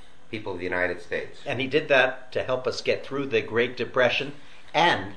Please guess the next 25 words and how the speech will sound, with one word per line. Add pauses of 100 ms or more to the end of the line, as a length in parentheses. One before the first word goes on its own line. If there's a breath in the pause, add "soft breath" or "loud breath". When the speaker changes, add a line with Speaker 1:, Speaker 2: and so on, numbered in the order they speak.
(140)
Speaker 2:
the
Second
World
War. (320 loud breath)
He
did
thirty
odd (260)
shows (760 loud breath)
out
of
this
room (1200 loud breath)
in
front
of
supposedly
a
fireside.
It
wasn't. (360 loud breath)
It
was
a
room